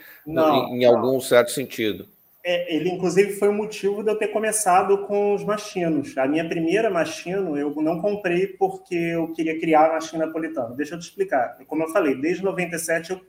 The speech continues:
Speaker 2: tenho canil e eu crio, mas eu sempre criei raças pequenas. Comecei com cocker inglês, tive várias outras,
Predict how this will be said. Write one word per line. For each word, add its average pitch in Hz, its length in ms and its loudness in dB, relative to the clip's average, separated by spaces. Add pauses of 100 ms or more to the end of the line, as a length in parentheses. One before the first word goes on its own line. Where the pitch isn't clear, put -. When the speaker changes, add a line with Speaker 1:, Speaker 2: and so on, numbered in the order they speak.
(120)
Speaker 2:
tenho 180 240 -4
canil 175 400 0
e 190 40 4
eu 190 140 2
crio, 135 300 0
mas 139 160 0
eu 147 60 -4
sempre 170 260 -8
criei 170 400 -4 (100)
raças 165 440 4
pequenas. 139 640 0 (160)
Comecei 139 340 -2
com 151 160 -6
cocker 143 300 2
inglês, 175 440 0 (240)
tive 175 280 0
várias 156 360 4
outras, 185 340 2